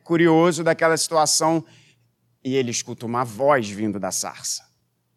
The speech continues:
E não apenas uma voz vindo da sarça, mas uma voz o chamando pelo nome: Moisés.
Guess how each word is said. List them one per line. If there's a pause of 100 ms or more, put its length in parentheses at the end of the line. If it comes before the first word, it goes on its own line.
(500)
E
não
apenas
uma
voz
vindo
da
sarça,
mas
uma
voz
o
chamando
pelo (100)
nome: (240)
Moisés.